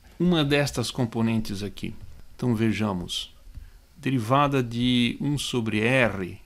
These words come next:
relativamente a x. Bom, se eu derivar isso aqui, o que que vai acontecer? Eu tenho dois x dividido por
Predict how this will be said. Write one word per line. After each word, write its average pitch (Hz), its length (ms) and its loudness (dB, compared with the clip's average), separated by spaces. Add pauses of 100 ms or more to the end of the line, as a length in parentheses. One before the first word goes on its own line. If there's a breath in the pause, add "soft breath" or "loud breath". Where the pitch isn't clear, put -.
relativamente 110 1120 -2 (260 loud breath)
a - 140 -6
x. - 580 -4 (480 soft breath)
Bom, 90 140 -10
se - 160 -8
eu 156 60 -2
derivar 110 480 0
isso 101 180 -4
aqui, 180 280 -2
o - 20 0
que 156 160 -2
que 135 80 -6
vai 131 160 4
acontecer? 113 800 -2 (280 soft breath)
Eu 120 160 2
tenho 101 320 2
dois 104 280 2
x - 580 2 (480 soft breath)
dividido 123 640 0
por 107 500 -2